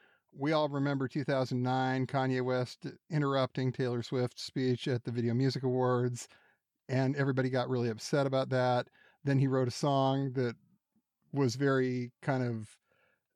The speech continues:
let's just say, a little bit crass in what it said towards Taylor Swift. And then we find out later Taylor was in on that, that she was absolutely aware there's a tape, and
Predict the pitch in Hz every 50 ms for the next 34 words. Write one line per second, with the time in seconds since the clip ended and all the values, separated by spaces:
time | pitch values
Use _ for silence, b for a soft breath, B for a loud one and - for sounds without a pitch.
0 | _ _ _ _ _ _ - 165 160 151 151 139 - - 156 139 127 - - 156
1 | 143 139 135 131 131 127 123 131 135 131 127 123 123 120 - - 139 131 123 117
2 | 117 117 117 - - 139 127 117 117 117 123 123 131 127 127 117 - - 143 127
3 | 123 120 - 139 131 123 120 117 - - 151 139 127 120 113 - - 160 160 147
4 | 139 135 - - - _ _ _ _ _ _ _ _ _ _ - 160 165 190 190
5 | 185 180 170 - 202 180 175 175 175 165 156 156 165 170 160 151 143 - 170 165
6 | 160 156 151 143 143 151 135 117 107 101 95 - - - _ _ _ _ _ _
7 | _ _ _ _ - 139 127 127 123 - _ _ - - - - 160 147 143 139
8 | 135 131 120 - _ - 151 135 123 160 156 156 151 - 165 156 143 139 135 127
9 | 127 123 127 127 127 131 131 117 120 - - 127 117 120 - - _ _ _ _
10 | _ _ _ _ _ _ _ 127 127 127 123 127 127 127 127 127 123